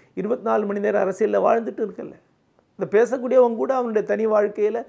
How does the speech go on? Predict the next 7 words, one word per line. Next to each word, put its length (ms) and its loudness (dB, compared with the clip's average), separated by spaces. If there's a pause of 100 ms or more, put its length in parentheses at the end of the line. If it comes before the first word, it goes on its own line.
(320)
நூ-, 380 -6
பெரும்பாலான 720 6
தருணங்கள்ல 600 0
குடும்பத்துக்குள்ள, 800 -4 (400)
உறவுகளுக்குள்ள 840 4 (1200)
எல்லாம் 280 0
வந்து 220 -2